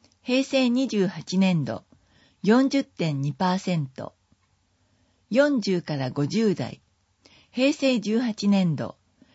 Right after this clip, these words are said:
二十九点八パーセント、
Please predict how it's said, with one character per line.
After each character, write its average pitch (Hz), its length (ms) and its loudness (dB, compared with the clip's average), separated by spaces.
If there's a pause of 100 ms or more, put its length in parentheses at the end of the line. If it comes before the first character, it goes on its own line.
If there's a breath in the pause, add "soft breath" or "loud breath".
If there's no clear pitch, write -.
(200 soft breath)
二 269 160 2
十 240 220 0
九 214 260 0
点 151 240 -4
八 - 280 -12
パ 196 200 0
ー 196 60 -2
セ 180 180 -2
ン 147 100 -2
ト、 117 300 -8